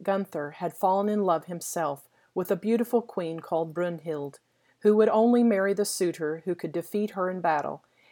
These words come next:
and so he made a deal with Siegfried. The latter would, after being magically made invisible, fight the queen, and the king would take both the credit and the queen.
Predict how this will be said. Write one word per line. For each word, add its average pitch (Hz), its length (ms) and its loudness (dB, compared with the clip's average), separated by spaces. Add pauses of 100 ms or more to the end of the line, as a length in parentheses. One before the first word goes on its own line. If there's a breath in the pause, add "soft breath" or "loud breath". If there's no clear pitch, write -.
and 196 140 -2
so 220 200 4
he 226 140 2
made 220 240 4
a 220 60 4
deal 185 300 0
with 170 140 -4
Siegfried. 143 640 -6 (1400)
The 254 100 6
latter 262 420 6
would, 151 420 0 (420 soft breath)
after 180 280 0
being 175 300 -2
magically 202 540 2
made 208 240 4
invisible, 175 680 0
fight 196 280 4
the 233 80 -4
queen, 220 480 0
and 180 140 -6
the 156 60 -6
king 208 440 -4
would 208 180 0
take 190 240 -4
both 175 240 -2
the 160 80 -4
credit 190 440 -2
and 165 180 -8
the 165 60 -8
queen. 147 440 -10